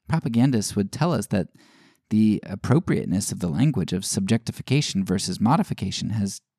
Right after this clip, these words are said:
has to be the judge at the level of the conduct of the public, not at the level of the thoughts of the individual. End quote.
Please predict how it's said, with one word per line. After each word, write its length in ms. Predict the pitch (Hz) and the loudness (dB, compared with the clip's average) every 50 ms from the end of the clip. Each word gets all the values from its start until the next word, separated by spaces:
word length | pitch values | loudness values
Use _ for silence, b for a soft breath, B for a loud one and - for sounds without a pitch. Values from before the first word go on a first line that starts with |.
| _ _ _ | _ _ _
has 220 | 135 120 123 127 - | -2 0 0 0 0
to 80 | - 107 | -2 -2
be 100 | 104 101 | 0 0
the 120 | 92 82 | 0 0
judge 280 | - 135 - - 98 107 | 0 0 0 0 -2 -6
at 100 | 101 - | -6 -4
the 100 | 101 101 | -2 -2
level 340 | 113 117 113 113 104 - - | 0 0 0 -2 -4 -4 -8
of 100 | 95 101 | -6 -6
the 60 | 101 | -6
conduct 540 | - - - 143 147 127 101 101 98 - 95 | -6 0 2 4 4 4 4 2 -2 -4 -8
of 80 | 92 | -8
the 60 | - 90 | -6 -4
public, 440 | - 123 - - - - - _ _ _ _ _ _ _ _ _ _ _ | -4 -4 -4 -4 -8 -12 -18 _ _ _ _ _ _ _ _ _ _ _
not 200 | 98 107 123 135 | 2 2 2 2
at 100 | 127 - | 0 -4
the 80 | - 135 | -8 -4
level 480 | 135 127 107 98 95 95 95 90 - - | 0 0 0 0 0 -2 -4 -4 -6 -10
of 100 | - - | -6 -6
the 100 | 98 95 | -6 -4
thoughts 420 | - - 98 98 - - - - | -2 -2 -2 -2 -2 -6 -12 -14
of 160 | - 95 95 | -12 -10 -8
the 100 | 98 - - | -8 -8 -4
individual. 640 | - 92 90 87 87 98 92 - 95 - - 120 113 - _ _ _ _ _ _ _ _ _ _ _ _ _ _ _ - | -4 -4 -4 -2 -2 -2 -2 -2 -4 -4 -4 -6 -8 -12 _ _ _ _ _ _ _ _ _ _ _ _ _ _ _ -2
End 240 | 98 95 90 - | 0 0 0 -2
quote. 280 | - - - - - | -4 -8 -10 -10 -10